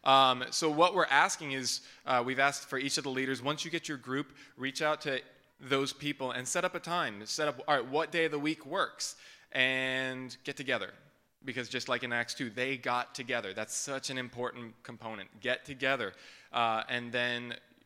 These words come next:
you'll go through some kind of study. You'll go through some kind of dialogue that's going to challenge you, that's going to grow you. You're going to talk about your lives. You're going to share, because what's the point of growing next to somebody if you don't have any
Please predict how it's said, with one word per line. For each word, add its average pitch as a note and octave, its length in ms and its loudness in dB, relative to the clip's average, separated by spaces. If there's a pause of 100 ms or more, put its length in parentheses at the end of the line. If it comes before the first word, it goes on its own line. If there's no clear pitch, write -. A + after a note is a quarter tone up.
(140)
you'll C#3+ 180 -2
go D#3 160 0
through D#3 200 -6
some D3+ 180 -4
kind D3+ 180 -4
of C#3+ 60 -8
study. C#3 360 -4
You'll A2+ 140 -4
go B2+ 160 -2
through B2 220 -6
some C3 240 -6
kind C#3 180 -8
of C3+ 160 -10 (380)
dialogue B2 640 4
that's A2+ 160 -2
going B2+ 180 -4
to B2+ 60 -8
challenge B2+ 640 -2
you, G#2+ 80 -10
that's G#2+ 160 -12
going B2 160 -8
to A#2+ 60 -8
grow B2+ 420 -2
you. G#2+ 260 -8 (320)
You're B2 120 -4
going B2+ 160 -2
to B2 80 -4
talk B2 320 -4
about C3+ 260 -2
your G#2 100 -10
lives. G2 240 -8
You're A2 120 -8
going A2+ 140 -6
to G#2 60 -8
share, D3 380 0
because G#2+ 320 -10
what's B2 160 -6
the C#3 80 -8
point C3 240 -8
of A2+ 80 -12
growing B2+ 340 -4
next A#2+ 180 -6
to A2+ 100 -14
somebody A2 320 -6
if G#2+ 100 -6
you A#2 80 -10
don't A#2 160 -4
have A2+ 140 -6
any A2+ 120 -10